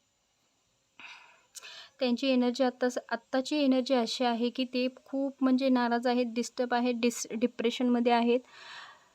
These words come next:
लॉस झालेले आहेत पूर्णपणे. काहीच नाही आहे त्यांच्याकडे आता, पूर्णपणे लॉस झालेले आहेत, फायनान्शियली लॉस झालेले आहेत, स्वतः, स्वतःच्या लाईफमध्ये सुद्धा, अ, रिजेक्ट, पूर्णपणे सगळीकडून रि-, रिजेक्ट झालेले आहेत,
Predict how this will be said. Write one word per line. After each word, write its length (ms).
लॉस 360
झालेले 280
आहेत 160
पूर्णपणे. 500
काहीच 340
नाही 160
आहे 80
त्यांच्याकडे 420
आता, 260
पूर्णपणे 560
लॉस 240
झालेले 360
आहेत, 280
फायनान्शियली 640
लॉस 200
झालेले 300
आहेत, 340
स्वतः, 760
स्वतःच्या 540
लाईफमध्ये 500
सुद्धा, 220
अ, 340
रिजेक्ट, 460
पूर्णपणे 520
सगळीकडून 600
रि-, 280
रिजेक्ट 380
झालेले 360
आहेत, 120